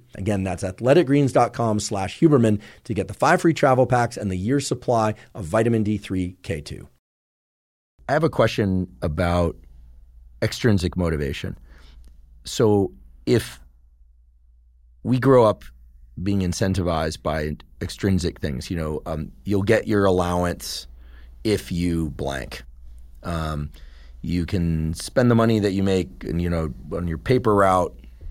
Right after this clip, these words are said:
doing the things you really want to do. Is there any value in those kinds of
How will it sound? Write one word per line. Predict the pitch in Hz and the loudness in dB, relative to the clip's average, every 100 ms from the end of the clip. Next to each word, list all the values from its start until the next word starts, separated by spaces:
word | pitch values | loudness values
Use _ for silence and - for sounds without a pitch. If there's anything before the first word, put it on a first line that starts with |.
| - - | -14 -6
doing | 98 95 | -2 0
the | 90 | -2
things | 98 85 | -4 -6
you | 82 | -6
really | 82 80 | -4 -4
want | 73 73 | -6 -8
to | - | -10
do. | 73 76 64 - - - _ _ _ _ _ _ _ _ _ _ _ _ | -8 -8 -8 -16 -20 -20 _ _ _ _ _ _ _ _ _ _ _ _
Is | 131 123 | -6 0
there | 143 | 2
any | 156 190 170 98 - - | 4 2 2 -2 -6 -16
value | 82 87 82 104 110 98 | -4 0 2 4 4 2
in | 78 78 78 | 0 -4 -4
those | 87 80 - | -4 -4 -4
kinds | - 82 82 | -4 -2 -2
of | 82 69 | -2 -6